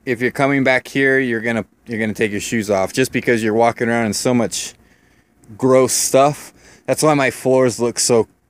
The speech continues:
so clean and stuff like that. And I keep 'em clean because I don't allow shoes back here. Um, got a, this carpet here, which is,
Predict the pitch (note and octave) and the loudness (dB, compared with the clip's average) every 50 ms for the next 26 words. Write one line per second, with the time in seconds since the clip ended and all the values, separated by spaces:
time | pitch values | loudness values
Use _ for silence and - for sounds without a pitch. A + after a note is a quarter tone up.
0 | _ _ _ _ _ _ _ _ _ _ _ _ _ _ _ _ _ _ _ _ | _ _ _ _ _ _ _ _ _ _ _ _ _ _ _ _ _ _ _ _
1 | _ _ - - - C3 A2 - - - - B2+ B2 B2 B2 A#2+ A2+ G2 - - | _ _ -6 0 0 0 0 0 -6 -4 -2 0 2 2 2 0 0 -2 0 0
2 | A#2+ G#2+ - A2+ G#2 F#2 - B2 A#2 A2+ F#2+ G2 G2 G2 G2 F#2 - D3+ D3+ C3 | 0 0 2 -2 -2 0 0 0 0 2 0 -2 -2 -4 -4 -2 0 0 0 0
3 | B2+ A2 G#2 - - A2+ A2+ A2 G#2+ G#2 G#2 - - A2+ G2 F#2+ G#2 A2 A2+ A2+ | 0 -2 -2 -2 -4 -2 -2 -2 -2 -2 -4 -2 -2 -2 0 2 2 2 2 2
4 | A2+ - - A2 G#2+ G#2+ G#2 G2+ G#2 G2 - - A#2 A2 G#2+ G2+ - G#2+ F#2+ F2+ | 0 -2 -2 0 0 2 2 0 0 -2 -4 -4 -2 -2 -2 -2 -2 -4 -4 -6
5 | - - G2+ G2 F#2+ F#2 _ _ _ _ _ _ _ _ _ - - - - - | -6 -6 -4 -4 -4 -6 _ _ _ _ _ _ _ _ _ -20 -20 -20 -20 -20
6 | - - - - _ _ - A2+ G#2+ G2+ G2+ G2 F#2+ G2 F#2 E2+ - - - - | -20 -20 -20 -20 _ _ -8 -6 -4 -4 -4 -4 -4 -6 -8 -10 -14 -20 -20 -20
7 | _ _ _ _ _ _ - B2+ C3 B2+ B2+ B2+ B2+ B2+ B2 B2 B2 B2 A#2+ A#2 | _ _ _ _ _ _ -2 0 2 2 4 4 4 4 4 4 4 4 2 2
8 | A2+ B2 B2 A#2 - - - - - - _ - D3 D3 D3 - F3+ C#3+ - E3 | 2 0 -2 -2 -4 -4 -4 -6 -6 -8 _ 0 2 2 2 0 -2 -2 2 2
9 | F#3 G3+ G3+ E3+ D3 B2+ - - B2 A#2+ A2+ G#2+ G#2 - - | 2 2 2 2 0 -2 -2 -4 -4 -4 -4 -6 -8 -12 -12